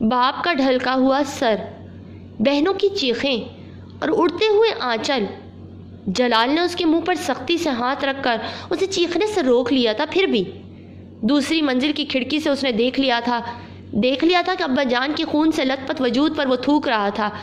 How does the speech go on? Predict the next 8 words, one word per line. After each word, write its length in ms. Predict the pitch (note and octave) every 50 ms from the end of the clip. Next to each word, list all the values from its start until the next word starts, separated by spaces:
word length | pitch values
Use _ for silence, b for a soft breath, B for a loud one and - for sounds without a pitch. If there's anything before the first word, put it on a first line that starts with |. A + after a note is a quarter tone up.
| B B B B B
अपने 240 | - C#4+ - C#4+ F4
जूते 340 | D4 B3 C#4+ D#4 D#4 E4 G4+
से 120 | G4 G4+
उनका 220 | F4+ D#4 D4+ D#4+ D4
मुंह 260 | B3 A#3+ C4+ E4 F#4
मसल 320 | F#4+ E4+ E4+ - A#3+ A#3+
रहा 200 | A3+ A3 A3 G#3+
था। 240 | A3 G#3+ C4 C4+ C4